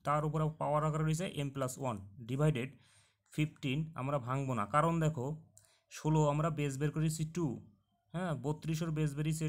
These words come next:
টু, এখানে টু বেস আছে, ফোরের বেস বেরিয়েছে টু, ঠিক আছে। এবার দেখো এই কারণে ফিফটিনটা বেস টু বেরো হয় না, ঠিক আছে, এই জন্য আমরা ফিফটিনটা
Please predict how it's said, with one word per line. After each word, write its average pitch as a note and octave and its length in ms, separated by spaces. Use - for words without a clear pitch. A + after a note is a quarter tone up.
টু, F3 120
এখানে D3+ 180
টু E3 60
বেস D#3 140
আছে, A#2+ 180
ফোরের D#3 340
বেস D#3 140
বেরিয়েছে E3 380
টু, F3+ 120
ঠিক D#3+ 180
আছে। D3+ 160
এবার E3+ 160
দেখো D#3 200
এই D3+ 80
কারণে E3 260
ফিফটিনটা F3+ 440
বেস D#3 160
টু F3+ 80
বেরো D#3+ 240
হয় C#3 200
না, G#2 40
ঠিক E3+ 140
আছে, G#3 160
এই C3+ 60
জন্য D#3 180
আমরা F3+ 140
ফিফটিনটা D#3 360